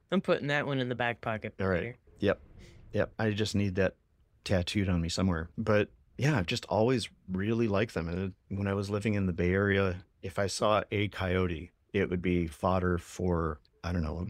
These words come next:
Speaker 2: a three thousand word essay on how awesome it was to see this coyote through some tall grass for twenty seconds.
Speaker 1: Yeah.
Speaker 2: And now they're walking around my neighborhood in the middle of the day and keeping to themselves and minding their own business. And every once in a while, just grabbing a roadkill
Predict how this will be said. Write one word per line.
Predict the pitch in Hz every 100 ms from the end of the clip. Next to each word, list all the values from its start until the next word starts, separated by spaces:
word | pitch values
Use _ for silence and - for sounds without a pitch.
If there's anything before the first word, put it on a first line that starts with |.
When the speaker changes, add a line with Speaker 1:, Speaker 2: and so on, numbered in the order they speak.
| - -
Speaker 2:
a |
three | - - 117 117
thousand | 107 101 95 92
word | 90 90
essay | 87 90 90 85
on | 80
how | 85 85
awesome | - 82 90 92
it |
was | 85 82
to | - 90
see | 92
this | 87 82
coyote | - 82 85 85 85 -
through | - 85
some | - 78
tall | - 85 85
grass | 85 82 82 - - -
for | 78 76 - -
twenty | 87 87
seconds. | - - - - _ -
Speaker 1:
Yeah. | 156 143 - _
Speaker 2:
And | 104 95
now | 92 92 90 87 85 87 - -
they're | - 95
walking | 95 101 107
around | 101 101
my | 104
neighborhood | 101 113 92 - - - -
in | 95
the | 92
middle | 95 98
of | 92
the |
day | 101 85 78
and | 87 87 87 87 90 - - -
keeping | 151 156
to | 147
themselves | 147 135 127 123 135 -
and | 113 117 117 85
minding | 98 110 117
their | 117 107
own | 104
business. | 92 92 101 104
And | 87
every | 95
once | 95 95
in | 98
a |
while, | 95 95
just | 95 90
grabbing | 92 90 95 95
a | 95 98 104 -
roadkill | 104 98 107 98 95